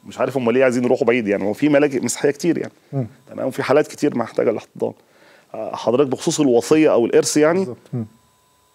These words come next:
Speaker 1: هو، هو في كل الاحوال ما فيش ارث لان ما فيش نسب،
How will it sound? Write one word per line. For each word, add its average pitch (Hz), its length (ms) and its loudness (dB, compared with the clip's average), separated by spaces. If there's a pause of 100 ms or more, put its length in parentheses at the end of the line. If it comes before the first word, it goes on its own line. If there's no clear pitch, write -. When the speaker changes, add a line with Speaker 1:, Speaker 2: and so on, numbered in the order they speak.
(180)
Speaker 1:
هو، 113 460 0
هو 120 160 -2
في - 100 -14
كل 156 160 2
الاحوال 127 560 0 (140)
ما 101 220 -10
فيش - 280 -4
ارث 131 300 -2
لان 110 140 -2
ما 104 120 -2
فيش 127 180 -6
نسب، 123 260 -2